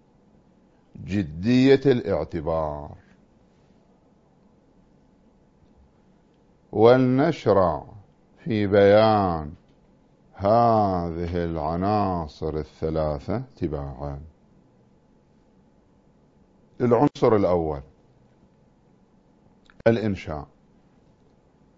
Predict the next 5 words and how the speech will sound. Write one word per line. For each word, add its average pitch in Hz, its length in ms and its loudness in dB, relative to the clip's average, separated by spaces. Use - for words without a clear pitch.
والمقصود 131 1160 2
به 92 1000 -2
ما 110 560 4
ينشئ 139 760 0
المعاملة 131 960 0